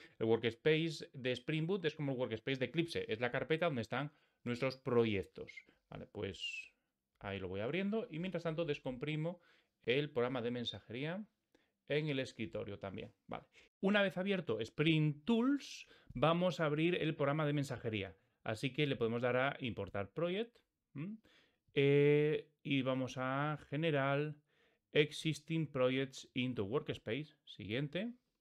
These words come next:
y vamos a buscar el proyecto que quiero importar, que es un proyecto que se llama mensajería y que lo he dejado en el escritorio descomprimido. Le doy a seleccionar, aquí lo tengo marcado, y, eh, bueno,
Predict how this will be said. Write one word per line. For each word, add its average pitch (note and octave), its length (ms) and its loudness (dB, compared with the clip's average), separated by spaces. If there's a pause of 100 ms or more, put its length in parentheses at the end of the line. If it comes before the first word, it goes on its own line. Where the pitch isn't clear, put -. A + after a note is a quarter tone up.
(680)
y E3+ 200 2
vamos D3 320 2
a C#3+ 60 2
buscar B2+ 260 0
el C#3+ 80 0
proyecto A#2 320 0
que C3+ 80 -6
quiero A2 160 -2
importar, G#2+ 500 -4 (300)
que A#2 100 0
es G#2+ 120 -2
un B2+ 160 -2
proyecto D#3 800 0
que C#3+ 120 -2
se - 60 -12
llama A2+ 260 -2
mensajería D#3+ 760 0
y - 80 -8
que A#2 120 -2
lo A2+ 80 0
he - 20 -2
dejado B2+ 520 -2
en C3+ 220 0
el C#3+ 100 0
escritorio B2+ 520 0
descomprimido. A#2 800 -4 (720)
Le G#2+ 80 -10
doy G2+ 100 -6
a G2 80 -4
seleccionar, D#3+ 520 -4
aquí A2+ 200 -6
lo G#2+ 140 -4
tengo A2 160 -2
marcado, F3 580 -2 (440)
y, F3 680 0
eh, A#2 500 2
bueno, B2 340 2